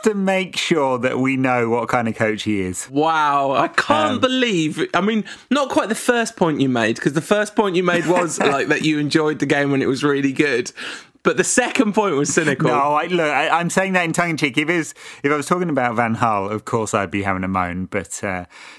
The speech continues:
Speaker 1: you know, we can, we can accept that from <laughs> Jose. Uh, it's, it was just a very Jose moment, wasn't it? Uh, Herrera for Martial and Smalling for Rooney. Although, um,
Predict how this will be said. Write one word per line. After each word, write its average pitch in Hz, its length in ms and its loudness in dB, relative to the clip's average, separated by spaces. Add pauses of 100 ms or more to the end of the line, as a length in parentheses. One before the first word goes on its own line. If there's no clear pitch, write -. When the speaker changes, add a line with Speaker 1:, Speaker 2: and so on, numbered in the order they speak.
Speaker 1:
you 110 80 -4
know, 95 160 -2
we 113 160 -2
can, 113 220 -2
we 117 100 0
can 110 180 -2
accept 101 340 -4
that 95 180 -8
from 101 160 -4
<laughs> - 20 -4
Jose. - 640 -4 (320)
Uh, 110 160 0 (160)
it's, 127 180 -2
it 175 140 0
was 135 120 -4
just 135 200 -2
a 127 40 0
very 110 320 0
Jose 101 340 0
moment, 92 420 -2
wasn't 95 240 -2
it? 92 100 0
Uh, 92 240 -4
Herrera 107 760 0
for 98 380 -2
Martial 98 760 0
and 92 420 -2
Smalling 95 560 -2
for 92 220 -2
Rooney. 98 340 0
Although, 156 300 0 (420)
um, 101 480 0